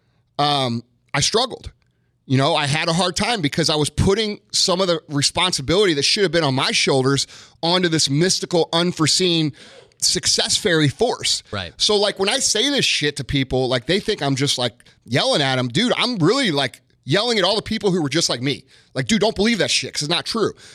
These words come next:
Speaker 1: Because once I started having the faith in the work and I started becoming a student of effective work,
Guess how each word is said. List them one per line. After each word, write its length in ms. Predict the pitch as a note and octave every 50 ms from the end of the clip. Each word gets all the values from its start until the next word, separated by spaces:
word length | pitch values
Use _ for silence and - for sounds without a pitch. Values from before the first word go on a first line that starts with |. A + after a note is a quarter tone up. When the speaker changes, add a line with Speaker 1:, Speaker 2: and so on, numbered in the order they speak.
| - -
Speaker 1:
Because 200 | C#3 D3 D#3 C3
once 280 | D3 F3 A3+ A#3 - A#3+
I 60 | G#3
started 320 | D#3 - G3+ G3 F#3+ E3+
having 260 | E3 F#3 E3+ E3+ D#3+
the 80 | C#3+ C3
faith 320 | - - E3+ F3 E3 -
in 80 | C#3 B2+
the 100 | A#2 A#2
work 360 | B2 E3 A3+ A#3 F3+ - - - - - - -
and 120 | D#3+ D3+
I 80 | D#3 D#3+
started 400 | - - - - F3+ F3+ D#3+ C#3+
becoming 540 | C3+ D3 - - F#3 F3+ E3+ E3+ D#3+ D3 - - - - - - _ _ _ - -
a 140 | D3+ D3+ B2+
student 720 | - - - - - - - G#3 A3+ G#3+ G3+ F3+ D#3+ - _ _ _ _ _ -
of 140 | D3+ D#3 C#3 C#3
effective 760 | C3+ - - - - - A3+ - - _ - F3 C#3+ A#2+ G#2+
work, 380 | G2+ A2 G#2+ - - - -